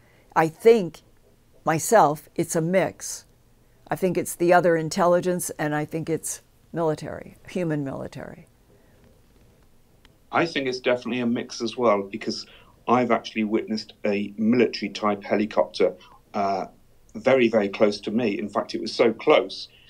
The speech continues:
Speaker 2: that I didn't even believe that it could have landed where it did. I didn't even hear it land. I, I, I was just aware of it when it lifted off, and it was so close. But it,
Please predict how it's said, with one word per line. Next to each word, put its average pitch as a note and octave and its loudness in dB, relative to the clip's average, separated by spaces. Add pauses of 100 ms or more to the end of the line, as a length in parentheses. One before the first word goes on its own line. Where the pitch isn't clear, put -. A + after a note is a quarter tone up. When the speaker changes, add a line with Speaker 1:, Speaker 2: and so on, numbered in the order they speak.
(300)
Speaker 2:
that A2 -6
I A#2 2
didn't A2 -6
even A#2 -4
believe A2+ 2
that A2+ 0
it A2+ -2
could A#2+ 0
have A#2+ -2 (220)
landed C3 0
where G2+ -4
it G2+ -8
did. F#2 -4 (120)
I A2 -2
didn't B2+ -4
even A#2+ -4
hear C3+ -2
it - -4
land. F#2+ -8 (120)
I, G#2 -8 (300)
I, G#2+ -4 (120)
I A2 -2
was G#2+ -4
just - -6
aware A#2+ 6
of A#2+ 0
it B2 -4
when A#2+ 0
it A#2 -6
lifted B2+ -4
off, - 0 (400)
and G#2+ -4
it G#2+ -4
was B2 -2
so C#3+ 6
close. - 0
But A2+ -8
it, A2+ -12